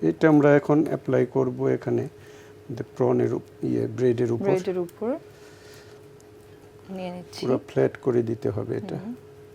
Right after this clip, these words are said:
Speaker 1: আমরা হোয়াইট সিসিমিটা একটা উপর থেকে দিয়ে দিব হালকাভাবে পুরোটার মধ্যে।
Speaker 2: লুকটাই ডিফারেন্ট হয়ে গেল
Speaker 1: হুম।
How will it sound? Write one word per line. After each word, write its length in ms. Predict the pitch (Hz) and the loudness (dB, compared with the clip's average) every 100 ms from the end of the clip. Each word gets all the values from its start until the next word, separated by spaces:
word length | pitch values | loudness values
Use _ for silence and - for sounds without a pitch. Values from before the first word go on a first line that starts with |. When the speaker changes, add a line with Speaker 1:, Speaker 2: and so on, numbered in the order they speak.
| - - - - - - - - - - - - - | -20 -20 -20 -20 -20 -20 -20 -20 -20 -20 -20 -20 -12
Speaker 1:
আমরা 220 | 131 120 120 | -6 -2 -2
হোয়াইট 320 | - 135 143 | 2 2 2
সিসিমিটা 680 | - 147 151 135 127 131 123 | -2 -2 4 4 6 4 4
একটা 260 | 123 127 | 0 0
উপর 260 | 120 - 123 | 0 0 -2
থেকে 300 | - 110 113 | -2 -2 0
দিয়ে 180 | 113 110 | 0 0
দিব 200 | 101 135 | -2 -4
হালকাভাবে 1120 | 156 - - - 151 113 - 101 95 95 - - | -10 -18 -20 -14 -12 -12 -4 -2 0 -2 -4 -6
পুরোটার 380 | 117 110 104 101 | -4 -4 -4 -4
মধ্যে। 260 | 98 98 - - - - - - - - - - - - - - - - - - - - - - - - - - - - - - - - - - - - | -4 -4 -6 -10 -18 -18 -18 -20 -20 -20 -20 -18 -18 -18 -20 -20 -20 -20 -20 -20 -20 -20 -20 -20 -20 -20 -20 -20 -20 -20 -20 -20 -20 -20 -20 -20 -16 -4
Speaker 2:
লুকটাই 580 | 214 214 - 220 208 - 190 | -2 0 2 2 2 -4 -6
ডিফারেন্ট 520 | 180 185 - 196 185 | -4 -4 -2 -4 -2
হয়ে 180 | 185 156 | -4 -2
গেল 320 | 151 147 156 185 - 135 | -2 -4 -6 -10 -10 -4
Speaker 1:
হুম। 260 | 101 101 | -2 -2